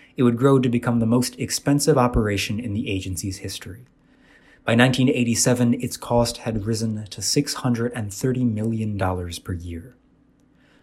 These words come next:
America's aim was to, as Carter's national security advisor, Zbigniew Brzezinski, would put it, increase the probability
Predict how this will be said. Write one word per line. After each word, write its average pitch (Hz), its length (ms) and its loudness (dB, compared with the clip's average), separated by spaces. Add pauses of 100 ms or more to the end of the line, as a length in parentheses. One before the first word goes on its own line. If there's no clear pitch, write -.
(240)
America's 143 500 6
aim 135 320 2
was 123 300 4 (100)
to, 120 460 2
as 113 220 -2
Carter's 107 460 0
national 104 460 0
security 110 560 -2
advisor, 104 640 -2 (220)
Zbigniew 110 640 0
Brzezinski, 104 680 2
would 92 200 -2
put 95 160 0
it, - 260 -6 (580)
increase 160 680 2
the 117 100 -2
probability 110 920 0